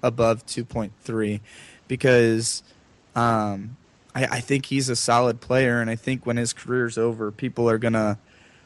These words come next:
look back and be like, "Man, he was actually pretty good, wasn't he?"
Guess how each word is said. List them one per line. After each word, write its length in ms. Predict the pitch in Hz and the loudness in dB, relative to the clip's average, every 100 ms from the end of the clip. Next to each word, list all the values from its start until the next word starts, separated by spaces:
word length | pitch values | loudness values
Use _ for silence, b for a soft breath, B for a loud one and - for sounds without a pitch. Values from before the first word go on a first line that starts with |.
| _ | _
look 240 | 135 123 | 0 2
back 400 | - 117 117 113 | 4 6 6 2
and 180 | 110 107 | -4 -4
be 120 | 120 | -2
like, 260 | 107 107 - | -2 -2 -2
"Man, 220 | 120 117 | -2 0
he 120 | 127 | 0
was 140 | 127 113 | -2 -2
actually 320 | 110 117 107 | -2 -2 -2
pretty 240 | 110 110 | -2 -4
good, 240 | 104 120 101 | 2 2 2
wasn't 360 | 110 107 101 | -2 -2 -6
he?" 120 | 98 | -8